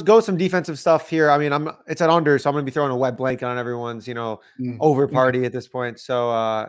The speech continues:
Speaker 1: yeah. Yeah, we can,
Speaker 2: Okay.
Speaker 1: yeah, we, yeah.
Speaker 2: Uh, s-, sacks went really well last week.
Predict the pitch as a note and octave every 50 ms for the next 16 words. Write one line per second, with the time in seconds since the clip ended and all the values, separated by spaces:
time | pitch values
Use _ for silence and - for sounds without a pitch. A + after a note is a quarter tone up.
0 | - - C3 A#2+ A2+ A2 G#2 G2+ - _ _ _ _ _ _ _ _ _ _ _
1 | - B2+ A2+ G#2 G#2+ A#2+ F3+ - D#3 B2+ A2+ _ _ _ _ - G#2+ G#1 G#2+ _
2 | _ _ _ - - G1+ _ _ _ _ _ _ _ _ _ _ _ - D#3 D3+
3 | D3+ D3+ D3+ D3+ D#3+ G3 - - - _ - _ _ _ - F#3+ - - - -
4 | - C#3+ - - - - F#3+ F#3+ A3 B3+ - B3+ B3 G#3 F3+ D#3+ D#3+ D3 C#3 C3
5 | B2+ C3+ - - - - - F#2+ - _